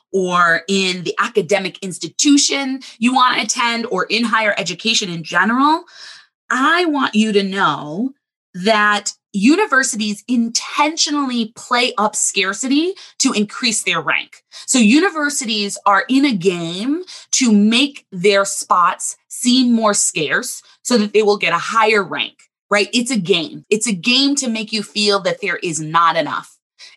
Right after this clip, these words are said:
and to make them feel like they're more prestigious because they're in a zero-sum game. They're playing that game.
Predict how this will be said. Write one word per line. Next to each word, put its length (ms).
and 160
to 100
make 300
them 240
feel 440
like 220
they're 300
more 300
prestigious 560
because 300
they're 200
in 380
a 100
zero-sum 840
game. 560
They're 140
playing 400
that 220
game. 400